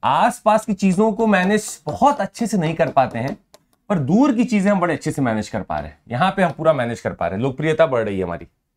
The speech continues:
तो कहीं ना कहीं we are having our, uh, sort of, uh, population as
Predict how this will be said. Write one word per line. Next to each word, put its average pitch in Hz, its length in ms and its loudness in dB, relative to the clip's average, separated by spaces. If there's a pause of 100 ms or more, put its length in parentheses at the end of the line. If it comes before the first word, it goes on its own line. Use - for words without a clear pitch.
(380)
तो 240 60 2
कहीं 233 220 4
ना 240 80 2
कहीं 233 220 2
we 202 140 4
are 185 140 6
having 170 380 0
our, 165 200 4 (520)
uh, 139 120 -4
sort 156 360 0
of, 151 60 0 (120)
uh, 139 100 2 (500)
population 185 720 2 (300)
as 165 240 0